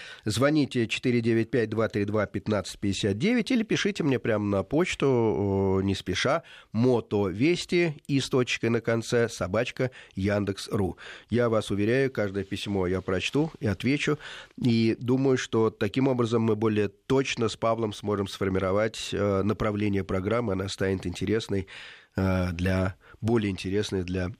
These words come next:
широкого круга мотоциклистов. Идём дальше. Говорили о путешествиях. Как вы думаете, э, ведь путешествия часто, я сразу представляю какие-то яркие журналы с хорошими фотографиями.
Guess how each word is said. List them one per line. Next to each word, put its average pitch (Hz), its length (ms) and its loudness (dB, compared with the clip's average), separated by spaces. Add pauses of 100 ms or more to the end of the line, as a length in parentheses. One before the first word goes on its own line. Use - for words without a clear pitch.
широкого 95 460 0
круга 90 220 -2
мотоциклистов. 85 600 -4 (580)
Идём 240 240 2
дальше. 190 280 -2
Говорили 180 380 2
о 220 80 2
путешествиях. 147 840 -4
Как 262 220 0
вы 160 80 2
думаете, 98 560 -2 (220)
э, 110 600 2 (100)
ведь 131 280 -2
путешествия 170 640 0
часто, 175 400 -2
я 123 100 4
сразу 147 240 0
представляю 117 440 0
какие-то 98 300 -4
яркие 92 400 -4
журналы 85 580 -4 (280)
с - 80 -6
хорошими 143 400 0
фотографиями. 95 840 -4